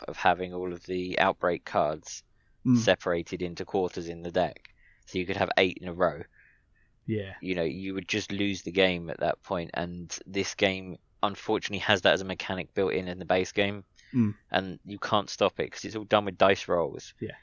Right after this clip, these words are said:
Speaker 1: If you're unlucky and just keep rolling hotspots, so you keep churning onto another hotspot and causing explosions everywhere, you just can't stop it, which they do address. You know, it's
Speaker 2: Yeah.
Speaker 1: a problem that obviously I'm not the only one that's felt like is an issue.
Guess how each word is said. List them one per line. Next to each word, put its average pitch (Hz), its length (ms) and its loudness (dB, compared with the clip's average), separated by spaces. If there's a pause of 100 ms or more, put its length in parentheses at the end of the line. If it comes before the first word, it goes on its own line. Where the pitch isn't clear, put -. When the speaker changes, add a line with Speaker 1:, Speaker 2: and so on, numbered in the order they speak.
Speaker 1:
If - 140 -4
you're 107 160 6
unlucky 101 480 2
and 87 80 -8
just 92 140 -2
keep - 260 -4
rolling 95 300 4
hotspots, - 560 2
so - 120 -4
you 90 180 -6
keep - 240 -10 (220)
churning 101 360 8
onto 104 280 2
another 98 220 4
hotspot 95 640 2
and 90 460 -14 (640)
causing 92 340 2
explosions 92 680 2
everywhere, 87 360 0
you 101 160 -4
just - 180 -8
can't 95 200 4
stop - 280 0
it, 60 200 -6 (260)
which 110 300 -2
they 113 160 4
do 113 480 -2
address. - 480 2 (180)
You 101 140 -2
know, 90 100 0
it's 87 200 -2
Speaker 2:
Yeah. 95 80 -6
Speaker 1:
a - 140 -20
problem 104 360 2
that 80 120 2
obviously 92 600 0 (100)
I'm 90 220 0
not 95 180 -4
the 101 120 2
only 92 120 -2
one 90 220 0
that's - 140 -6
felt 98 360 4
like 82 220 -6
is 82 100 -8
an 82 80 -6
issue. 80 340 -6